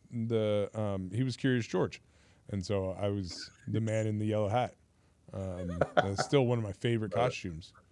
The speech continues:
Speaker 2: That's
Speaker 1: Um,
Speaker 2: great.
Speaker 1: yeah, it was a good time. I love dressing up. I think it's, the, the kid,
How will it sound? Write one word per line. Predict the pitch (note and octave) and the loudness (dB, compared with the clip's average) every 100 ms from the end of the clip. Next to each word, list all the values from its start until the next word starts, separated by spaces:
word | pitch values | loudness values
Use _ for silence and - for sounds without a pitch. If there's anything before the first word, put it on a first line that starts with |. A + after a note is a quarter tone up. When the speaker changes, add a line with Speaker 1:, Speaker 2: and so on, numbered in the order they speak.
| - - - _ | -20 -20 -20 _
Speaker 2:
That's | G2 G2+ F2+ | 0 0 2
Speaker 1:
Um, | F2 | 2
Speaker 2:
great. | E2+ E2 - - _ _ _ | 2 2 -2 -20 _ _ _
Speaker 1:
yeah, | C#3 D3+ | -6 -6
it | G#2+ | -6
was | C#3 | -8
a | |
good | F#3 - | -12 -10
time. | C#3 G#2 - _ _ _ _ | -10 -10 -12 _ _ _ _
I | A3 | -2
love | G3 | -2
dressing | G#2+ D2+ - C#2 | -2 -10 -14 -16
up. | - B2+ | -12 -6
I | |
think | D3+ D#3+ | -6 -6
it's, | - - - - - - - | -12 -18 -20 -20 -20 -16 -4
the, | B2 B2+ | -2 0
the | C3+ | -2
kid, | B2+ G3 | 0 0